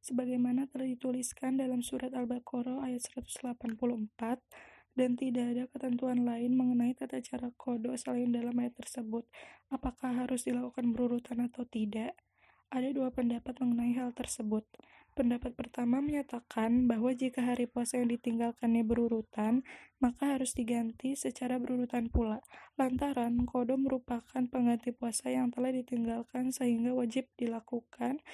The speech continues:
secara sepadan. Sementara pendapat kedua menyatakan bahwa pelaksanaan kodo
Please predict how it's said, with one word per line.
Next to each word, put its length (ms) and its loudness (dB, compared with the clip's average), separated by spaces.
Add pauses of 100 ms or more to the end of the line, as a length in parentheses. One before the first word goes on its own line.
(200)
secara 480 -6
sepadan. 640 -2 (240)
Sementara 720 0
pendapat 480 -2
kedua 320 0
menyatakan 720 0
bahwa 240 0
pelaksanaan 720 0
kodo 320 -2